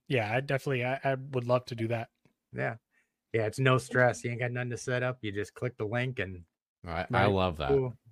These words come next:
Speaker 1: Yeah.
Speaker 2: <laughs>
Speaker 1: All right, Tim. Thanks so much. Um,
Speaker 2: Thanks,
Speaker 1: we
Speaker 2: guys.
Speaker 1: will catch you here soon. And, um, yeah, for everyone else that is still watching, uh, Nathan, how do we get back to the other screen? There we go.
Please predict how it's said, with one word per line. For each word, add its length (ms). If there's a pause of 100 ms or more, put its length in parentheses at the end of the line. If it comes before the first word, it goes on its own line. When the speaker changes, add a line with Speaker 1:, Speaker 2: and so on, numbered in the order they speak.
Speaker 1:
Yeah. 200 (260)
Speaker 2:
<laughs> 1400
Speaker 1:
All 80
right, 220
Tim. 260 (200)
Thanks 220
so 120
much. 460
Um, 380
Speaker 2:
Thanks, 200
Speaker 1:
we 260
Speaker 2:
guys. 40
Speaker 1:
will 560
catch 300
you 60
here 240
soon. 440
And, 440
um, 500 (280)
yeah, 260
for 300
everyone 500
else 340
that 300
is 400 (140)
still 360
watching, 520 (500)
uh, 260
Nathan, 280
how 100
do 60
we 100
get 180
back 220
to 80
the 120
other 140
screen? 320
There 140
we 80
go. 220